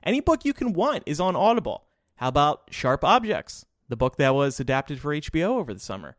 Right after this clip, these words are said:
or Bob Woodward's Fear, which offered an incredible inside look at the White House. All the hottest books are here on Audible. By becoming a member, you get one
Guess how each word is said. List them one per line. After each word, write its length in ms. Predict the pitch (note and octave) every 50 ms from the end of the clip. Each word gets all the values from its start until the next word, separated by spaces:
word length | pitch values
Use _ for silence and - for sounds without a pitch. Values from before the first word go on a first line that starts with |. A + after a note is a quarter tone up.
| _ _ _ _ _
or 360 | _ - C3 B2+ C3 C3 B2+
Bob 340 | A#2 - C3+ C#3 C#3+ C#3+ C3+
Woodward's 460 | D3 D#3 D3+ D#3 D#3 D3+ D3 - -
Fear, 480 | - - F#3 G3+ G#3+ F#3 B2+ - - _ _ _ _ _ _ _
which 160 | - - -
offered 360 | - C3 C3 - - C3+ B2
an 100 | B2 B2
incredible 640 | B2 B2 A#2 - - - F3+ E3+ F3 F3 B2+ A#2+ A#2
inside 480 | - - B2+ B2+ A#2 - B2 A2+ A2+ A2+
look 160 | A2 A2 -
at 80 | A2+ -
the 60 | G2+
White 220 | G2+ G#2 G2+ G#2+
House. 280 | G#2 F#2 F#2+ - - _ _ _ _ _ _ _ _ _ _
All 280 | - D3 D#3 E3 F3+ F#3+
the 80 | F3+ E3
hottest 380 | C#3 C#3+ C#3+ C3 B2+ - - _ _ _
books 420 | B2+ A2+ G#2+ - - - - - _ _ _ _ _
are 140 | A2+ A#2 A#2
here 400 | - C3+ B2+ A#2+ A#2 A#2 A#2 _ _ _ _
on 380 | - A#2 A2+ A2+ A2 A2 G#2+ A#2 _ _ _ _
Audible. 480 | G#2+ A2 G#2+ G#2+ G#2 G#2 G2 - - _ _ _ _ _ _
By 120 | C3 C3
becoming 360 | C3 C#3 - - F3 E3 D3 C#3+
a 60 | C#3
member, 260 | C#3 D3+ E3 F#3 G#3
you 200 | A3 E3+ D3 B2+
get 180 | B2 C3 G#2 A2+
one 280 | A#2 C#3 D#3 F#3 G3